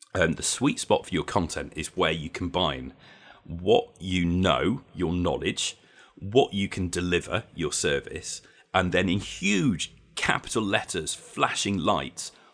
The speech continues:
what your audience wants, right? Because if, if you don't have that, then nothing else matters. Let's go back to, to the,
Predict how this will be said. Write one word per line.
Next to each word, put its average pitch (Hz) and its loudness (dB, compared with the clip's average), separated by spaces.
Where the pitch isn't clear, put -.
what 101 2
your 92 2
audience 101 0
wants, 76 -2
right? 107 0
Because 107 2
if, - 0
if - 0
you 107 -4
don't 143 4
have 98 -2
that, 90 2
then 98 2
nothing 101 2
else 82 -2
matters. - -4
Let's - -2
go - 0
back - 0
to, 101 2
to 117 0
the, 95 -8